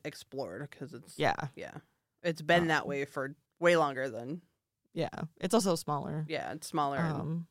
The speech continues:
Speaker 2: more densely populated. But Canada, very little of Canada is populated.
Speaker 1: Oh, yeah.
Speaker 2: Very, very, very, very little.
Speaker 1: It's like the border, and that's it.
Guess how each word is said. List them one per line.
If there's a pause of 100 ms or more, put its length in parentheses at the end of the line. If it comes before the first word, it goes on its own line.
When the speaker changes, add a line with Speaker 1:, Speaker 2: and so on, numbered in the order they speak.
(160)
Speaker 2:
more
densely
populated. (480)
But
Canada, (560)
very
little
of
Canada
is
populated.
Speaker 1:
Oh,
yeah. (140)
Speaker 2:
Very,
very,
very, (220)
very
little.
Speaker 1:
It's
like
the
border, (100)
and
that's
it.